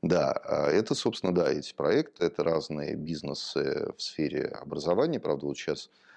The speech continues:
я начал расширять свою корзину проектов и Э, буквально там пару недель назад вошёл в консалт-, ну, это айтишный проект, это консалтинг в сфере DevOps.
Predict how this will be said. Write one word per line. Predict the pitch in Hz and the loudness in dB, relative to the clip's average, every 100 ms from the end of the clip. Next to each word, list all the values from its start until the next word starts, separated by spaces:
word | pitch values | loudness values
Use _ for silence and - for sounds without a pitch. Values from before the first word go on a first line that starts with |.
| - - | -20 -8
я | - 82 | -2 0
начал | 82 - 73 | 0 -2 -2
расширять | 71 - 78 78 76 | -2 -2 0 0 0
свою | - - 71 71 69 67 65 64 65 - 67 - - - - | -4 -4 -2 -2 -2 -2 -2 -4 -6 -8 -10 -10 -10 -10 -6
корзину | - 76 - 87 73 | -2 -2 0 -2 -2
проектов | 73 76 76 - - - | -2 0 0 -4 -10 -12
и | - 57 69 71 - - - - _ - | -12 -8 -8 -6 -8 -12 -20 -20 _ -12
Э, | - 62 | -8 -6
буквально | 76 73 82 78 71 67 | -6 -2 0 0 -2 -6
там | - - | -6 -8
пару | - 80 76 | -4 -2 -2
недель | 76 73 80 | -4 -6 -4
назад | 76 78 73 - | -4 -2 -2 -2
вошёл | 73 - 78 71 | -6 -4 -4 -4
в | - _ | -10 _
консалт-, | - 78 - 78 73 | -8 -4 0 0 -2
ну, | 85 80 | -6 -6
это | - - - | -4 -4 -2
айтишный | 87 80 101 - 82 | -4 -2 -2 -2 -6
проект, | - 131 165 82 | 0 0 0 -4
это | - | -6
консалтинг | 76 - 113 87 82 | -8 -2 -2 -2 -8
в | |
сфере | - 87 | -4 -2
DevOps. | 78 78 78 - - | -2 -2 -2 -4 -16